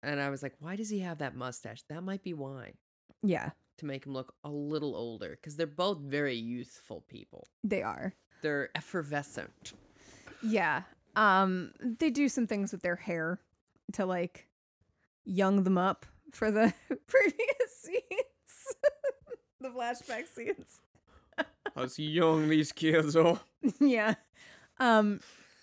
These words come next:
Speaker 2: but no, um,
Speaker 1: But, yeah.
Speaker 2: who's this actor who plays Oscar? He's very attractive. Um,
Speaker 1: You hear that? What's your name?
Speaker 2: <laughs>
Speaker 1: Melissa thinks you're cute.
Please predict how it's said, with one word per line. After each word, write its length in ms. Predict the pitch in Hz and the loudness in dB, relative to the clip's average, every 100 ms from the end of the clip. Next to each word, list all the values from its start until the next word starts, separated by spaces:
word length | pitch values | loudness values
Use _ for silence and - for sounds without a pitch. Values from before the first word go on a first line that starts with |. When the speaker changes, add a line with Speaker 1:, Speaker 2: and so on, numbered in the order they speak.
| - - _ _ _ _ - | -20 -20 _ _ _ _ -4
Speaker 2:
but 280 | 214 208 214 | -2 0 -2
no, 300 | 202 185 185 - | -2 -2 -6 -4
um, 560 | 202 190 185 180 - - _ _ _ _ _ _ - | -2 0 -2 -4 -8 -20 _ _ _ _ _ _ -8
Speaker 1:
But, 400 | 139 123 113 107 - | -2 0 -2 -4 -8
yeah. 200 | 123 110 131 | -8 -8 -8
Speaker 2:
who's 100 | - | -6
this 160 | - - | -6 -4
actor 260 | 190 - | -6 -8
who 80 | 175 | -12
plays 260 | - - - | -10 -10 -8
Oscar? 320 | 165 - - | -8 -10 -12
He's 140 | 185 - | -12 -8
very 200 | 190 170 | -6 -6
attractive. 520 | - - - - - _ _ - - _ _ - | -8 -10 -10 -12 -14 _ _ -20 -20 _ _ -8
Um, 500 | 220 196 185 180 165 - _ _ _ _ _ _ _ _ _ - | -4 -2 -2 -4 -6 -12 _ _ _ _ _ _ _ _ _ -14
Speaker 1:
You 120 | 139 | -6
hear 200 | 139 175 | -2 0
that? 240 | 190 202 - | 0 -2 -4
What's 220 | 196 - | -6 -4
your 80 | 202 | -2
name? 380 | 202 208 226 226 _ _ - | 0 -2 -4 -8 _ _ -6
Speaker 2:
<laughs> 360 | 466 - 415 - | -4 2 2 4
Speaker 1:
Melissa 300 | - - 269 | 2 2 2
thinks 240 | 247 226 | 0 0
you're 60 | 349 | -6
cute. 400 | - 214 190 | -4 0 0